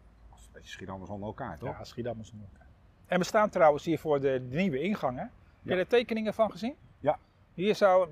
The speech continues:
Speaker 2: hier komt een hele nieuwe ingang. Want dat vind ik, dat, dat heb ik wel ook met de vorige theaterdirecteur gesproken.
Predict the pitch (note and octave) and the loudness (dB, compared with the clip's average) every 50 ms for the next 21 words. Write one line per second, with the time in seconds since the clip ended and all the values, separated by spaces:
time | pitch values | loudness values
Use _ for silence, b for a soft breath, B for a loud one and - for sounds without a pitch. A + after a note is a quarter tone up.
0 | D#3+ E3+ E3+ D#3 D3+ G3+ G#3 - - A3 G#3 F#3+ G3 F#3+ F#3 D3+ B2+ D#3+ E3+ G3+ | -4 -4 -2 0 0 0 2 2 0 0 0 0 -4 -4 -4 -6 -8 -6 -4 -4
1 | G#3+ A3 A3 G#3 F#3 F3 F3+ E3+ D3+ D#3 E3+ G3 - - C#3+ C3+ F3 G3 b b | -2 -2 -2 -2 -4 -4 -4 -6 -6 -8 -8 -8 -8 -6 -6 -6 -6 -10 b b
2 | b b b b _ F3 F3+ E3+ - - - E3 G#3+ - - G3 F3 D3+ D3+ D#3+ | b b b b _ -4 -4 -4 -6 -2 2 2 2 2 0 -6 -10 -4 -2 -2
3 | E3 D#3 - _ - B2+ B2 D#3 D3 E3 D#3 C3+ - - D3+ C3+ D#3 C#3+ C#3+ D3 | -2 -2 -4 _ -20 -10 -8 -4 0 0 0 -2 -2 -4 -4 -2 -2 -2 -2 -4
4 | - - A#2 A2 D#3 F#3+ G#3+ G3 - - C#3+ C3 - D3+ D3+ D3 C#3 C3 - C#3 | -4 -4 -6 -2 0 0 0 0 0 -4 -8 -8 -8 -4 -2 0 0 0 -2 -6
5 | B2+ B2+ B2 B2+ A#2 - C3 B2 A#2+ A#2 - - - - - - C3 B2 A#2 A#2 | -6 -4 -6 -6 -6 -6 -6 -4 -4 -6 -6 -10 -16 -14 -12 -8 -6 -6 -6 -8
6 | - F3 | -10 -14